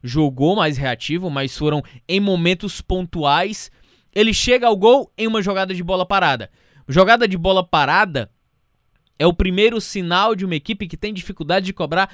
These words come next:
de colocar a bola no chão. Fortaleza, ele tentou ser eficiente. E essa bola parada obrigava ainda mais o Ceará sair pro jogo. Não apenas naquele equilíbrio, defender, sair com um pouco mais de eficiência.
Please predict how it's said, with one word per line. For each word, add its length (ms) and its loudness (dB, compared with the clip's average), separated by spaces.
de 80 -8
colocar 360 2
a 20 4
bola 240 0
no 100 -6
chão. 240 -4
Fortaleza, 520 0
ele 100 2
tentou 320 -6
ser 120 -6
eficiente. 600 -6
E 80 4
essa 180 2
bola 220 -2
parada 420 2
obrigava 640 -2
ainda 220 -2
mais 400 -4
o 40 -8
Ceará 520 -2
sair 400 0
pro 180 -8
jogo. 380 -6
Não 240 2
apenas 460 0
naquele 380 -4
equilíbrio, 520 -6
defender, 680 -4
sair 520 2
com 420 -8
um 80 -8
pouco 320 -6
mais 220 -2
de 60 0
eficiência. 680 -6